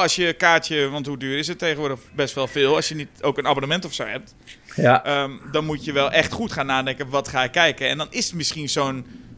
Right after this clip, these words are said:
Speaker 1: actiefilm van een paar uur, dat je denkt, "Nu ben ik de hele avond vermaakt." Betere keuze dan een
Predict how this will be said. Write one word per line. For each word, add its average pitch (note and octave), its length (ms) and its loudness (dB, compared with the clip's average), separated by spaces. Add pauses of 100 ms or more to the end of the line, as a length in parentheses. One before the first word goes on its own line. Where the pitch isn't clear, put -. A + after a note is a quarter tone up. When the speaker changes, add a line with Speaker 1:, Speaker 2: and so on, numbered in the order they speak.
(220)
Speaker 1:
actiefilm C#3+ 760 2
van C#3 160 -4
een B2+ 120 -8
paar C#3 300 4
uur, D3+ 320 0
dat B2+ 160 -6
je D3 60 -10
denkt, C3+ 160 -4
"Nu D3 100 -6
ben C#3 120 0
ik B2 60 -12
de C#3 80 -2
hele D#3 220 6
avond C3+ 420 4
vermaakt." B2+ 580 -6 (400)
Betere F3 360 6
keuze C#3 380 -2
dan C#3+ 240 -2
een C#3+ 240 -10